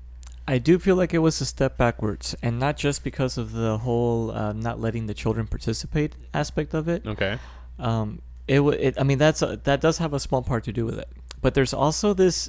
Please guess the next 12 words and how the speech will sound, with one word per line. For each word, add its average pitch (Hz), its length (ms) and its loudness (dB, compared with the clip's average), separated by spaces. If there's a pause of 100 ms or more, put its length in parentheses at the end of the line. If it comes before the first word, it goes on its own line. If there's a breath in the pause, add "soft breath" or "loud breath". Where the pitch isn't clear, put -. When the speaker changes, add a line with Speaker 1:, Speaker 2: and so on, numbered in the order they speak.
(140)
Speaker 1:
weird 160 540 -2
feeling 143 500 -2
that 131 100 -6
I 123 120 0
had 110 460 -4
where 113 120 -6
I'm 113 140 -6
like, 113 240 -4 (580 soft breath)
"We 143 140 2
waited 156 320 2
this 180 260 -4
long 131 460 -6